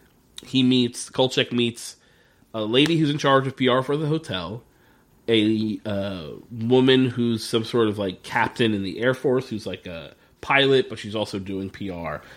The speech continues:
and then a major for the Air Force as well. <laughs> And there's a very apropos, as it is the day after International Women's Day when we're taping this,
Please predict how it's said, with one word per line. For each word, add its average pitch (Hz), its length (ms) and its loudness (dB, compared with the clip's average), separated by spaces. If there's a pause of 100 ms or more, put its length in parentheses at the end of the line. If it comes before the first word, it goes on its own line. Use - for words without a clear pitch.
(100)
and 98 120 0
then 92 80 2
a 90 40 4
major 98 460 4
for 92 200 0
the 80 300 -6 (120)
Air 90 140 -2
Force 90 320 -2
as - 120 -6
well. 76 320 -4 (300)
<laughs> - 120 -2
And 151 140 4
there's 131 400 2 (320)
a 123 180 4
very 147 580 2
apropos, 117 880 0
as 110 240 -6
it 110 120 0
is 107 240 -2
the 110 80 -4
day 104 240 0
after 104 520 2
International 104 540 2
Women's 110 320 6
Day 104 120 0
when 98 140 -2
we're 101 60 -2
taping 143 320 2
this, 120 260 0